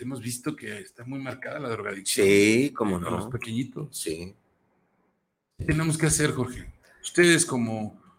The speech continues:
Speaker 1: agrupación anónima,
Speaker 2: Sí.
Speaker 1: ¿qué proponen?
Speaker 2: No, nosotros,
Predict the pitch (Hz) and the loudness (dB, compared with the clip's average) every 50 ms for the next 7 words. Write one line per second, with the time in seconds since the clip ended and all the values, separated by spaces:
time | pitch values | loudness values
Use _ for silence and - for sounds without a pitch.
0 | _ _ - 127 127 123 127 127 123 123 127 120 - 139 143 151 151 151 151 - | _ _ 6 6 6 8 8 6 4 4 2 0 2 2 4 4 2 2 -2 -4
1 | - 110 110 113 120 131 143 143 131 123 - - - - - - - - 90 82 | -4 -2 -2 0 2 2 2 2 2 0 0 -4 -6 -8 -10 -6 -4 -2 -2 -2
2 | 78 - - - - - _ _ _ _ _ _ _ _ _ _ _ _ _ _ | -4 -8 -14 -18 -20 -20 _ _ _ _ _ _ _ _ _ _ _ _ _ _
3 | _ _ _ _ _ _ _ _ _ _ _ - 151 - 151 127 - 127 143 147 | _ _ _ _ _ _ _ _ _ _ _ -6 -2 0 2 2 2 2 2 2
4 | 139 110 90 87 - - - - - - - - - _ _ - 123 113 131 170 | 2 0 0 2 2 2 2 0 -8 -14 -18 -20 -20 _ _ -4 4 8 10 12
5 | 180 185 202 170 147 143 131 135 139 135 - 190 180 185 180 175 180 170 - - | 12 12 10 8 8 6 8 6 6 6 4 2 2 4 4 4 4 4 2 0
6 | - - - | -4 -8 -10